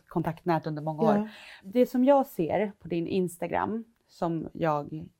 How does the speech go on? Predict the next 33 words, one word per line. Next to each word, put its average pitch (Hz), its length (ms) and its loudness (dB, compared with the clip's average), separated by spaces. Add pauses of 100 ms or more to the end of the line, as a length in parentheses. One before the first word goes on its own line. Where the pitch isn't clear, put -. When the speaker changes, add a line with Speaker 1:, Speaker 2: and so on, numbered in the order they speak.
Speaker 1:
chockeras 196 680 2
över 220 300 -2 (260)
varje 151 160 -8
gång 160 280 -2 (300)
är 175 180 8
ju 165 120 0
ditt, 151 280 -8 (240)
eh, 156 480 -4 (220)
blomster 160 880 0 (640)
mandala 156 640 2
Speaker 2:
<laughs> - 240 2
Speaker 1:
pillande. 185 560 10 (300)
Och 196 100 4
det 196 60 8
var 196 80 12
därför 202 260 12
jag 196 100 10
inledde 190 420 8
med 160 380 4
<laughs> 202 100 6 (560)
att - 0 -
du 254 60 12
har 202 180 10
Speaker 2:
Tålamod. 208 240 12
Speaker 1:
världens 220 340 12
största 214 340 8
tålamod. 190 500 10 (480)
Eh, 190 340 12
för 202 120 12
att 196 120 12
för - 160 2
mig 220 580 12
att - 360 2